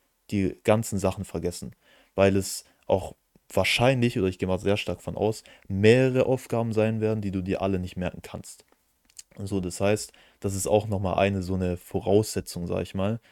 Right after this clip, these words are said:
einfach so ein, ich nenn's mal so einen Aufgabenmanager zu haben. Was ich da verwende, ist, äh, To-Do ist, also so heißt es einfach, also To-Do und dann ist. Ich,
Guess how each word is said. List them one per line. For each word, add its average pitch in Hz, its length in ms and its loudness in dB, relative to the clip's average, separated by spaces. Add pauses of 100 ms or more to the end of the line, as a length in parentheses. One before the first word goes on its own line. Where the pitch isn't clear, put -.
(240)
einfach 98 220 0
so 95 180 -2
ein, 87 180 -4 (480)
ich - 160 -10
nenn's 104 220 0
mal 95 80 0
so 87 60 -6
einen 87 80 -4
Aufgabenmanager 104 760 2
zu - 160 -6
haben. 113 320 0 (720)
Was 95 200 -2
ich 110 160 -2
da 101 120 2
verwende, 107 580 2 (380)
ist, - 360 -2
äh, 95 160 2
To-Do 113 580 4 (100)
ist, - 560 0 (580)
also 87 160 -4
so 87 200 -2
heißt 98 260 2
es - 120 -6
einfach, 101 240 0
also 87 180 -2 (140)
To-Do 113 520 2
und 101 280 -2
dann 92 240 2 (220)
ist. - 440 -4 (220)
Ich, - 180 -16